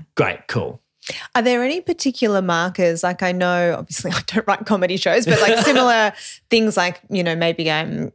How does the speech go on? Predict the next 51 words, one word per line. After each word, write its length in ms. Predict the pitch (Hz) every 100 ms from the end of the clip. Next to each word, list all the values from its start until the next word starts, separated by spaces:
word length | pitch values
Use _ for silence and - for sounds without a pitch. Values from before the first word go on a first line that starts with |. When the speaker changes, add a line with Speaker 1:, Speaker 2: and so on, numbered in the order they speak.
| -
Speaker 2:
um, 520 | - 98 92 95 104 - - -
working 400 | 196 185 180 190
on 160 | 175 170
it. 160 | 165
Like, 160 | - 156
what 140 | 190
would 140 | 190 190
be 120 | 190
a 40 |
great 320 | 180 175 165 -
metaphor 680 | 170 165 170 - 170 160
for 220 | 160 180 165
a 60 |
client 520 | 165 - 160 165 160 -
for 100 | 170
a 80 |
certain 340 | 165 170 151 160
message 320 | 147 - -
they're 100 | 117
trying 200 | - -
to 40 |
get 160 | - -
across 240 | - -
or 60 | -
something? 320 | - - - - - - - - - - _ _ _
And 500 | 208 196 185 185 180 - _ _ _ _ _ _ _ _ _ -
same 240 | 262 240
sort 140 | 226 208
of 60 |
thing. 160 | 196 185
Like, 120 | 180
you'll 120 | 170
have 240 | 190 233 220
some 120 | 220
feel 200 | - 202
like, 120 | 202
"This 160 | 208 285
is 100 | 240
kind 320 | - 247 247
of 120 | 240
it, 220 | 247 240
but 80 | -
not 140 | 214 240
Speaker 1:
Mm. 120 | 214
Speaker 2:
quite." 340 | 214 220 220 -
And 180 | 202 208
usually, 420 | 220 254 254 233
like, 380 | 202 180 175 - _ _ _ _ _ _ _ _ _ _ _ -
when 240 | 208 233
it 280 | 214 - -
clicks 760 | - - 254 143 98 - -